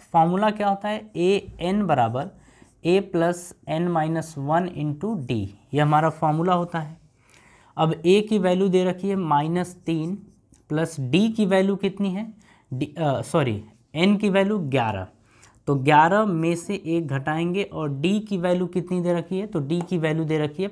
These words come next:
पाँच बटे में दो, तो ये रहा पाँच बटे में दो, ठीक है, बराबर माइनस तीन। अब प्लस ग्यारह में से एक घटाएंगे तो दस गुणे पाँच बटे में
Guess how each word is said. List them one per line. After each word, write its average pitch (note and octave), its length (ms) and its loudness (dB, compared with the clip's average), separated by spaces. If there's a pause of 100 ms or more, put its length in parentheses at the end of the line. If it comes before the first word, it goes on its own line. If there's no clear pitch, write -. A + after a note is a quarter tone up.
पाँच D3 300 0
बटे C#3 260 -2
में D#3 260 -2
दो, F#2+ 280 -6 (560)
तो C#3+ 60 0
ये C3+ 220 2
रहा E3 260 2
पाँच C3+ 340 -2
बटे C3+ 280 -6
में G3 220 -4 (200)
दो, G2+ 240 -6 (320)
ठीक F#3 180 -2
है, A3 140 -8 (720)
बराबर E3+ 480 6
माइनस F3+ 600 0 (140)
तीन। F#3+ 340 0 (420)
अब D#3 320 -4
प्लस F3+ 320 0 (920)
ग्यारह E3 380 6
में G3 120 2
से F#3+ 180 0 (180)
एक E3 200 0
घटाएंगे D#3+ 460 2
तो G3 140 -2
दस C#3 520 -2 (220)
गुणे D3+ 320 0
पाँच D#3+ 360 -2
बटे D3+ 300 -4
में A3 200 -2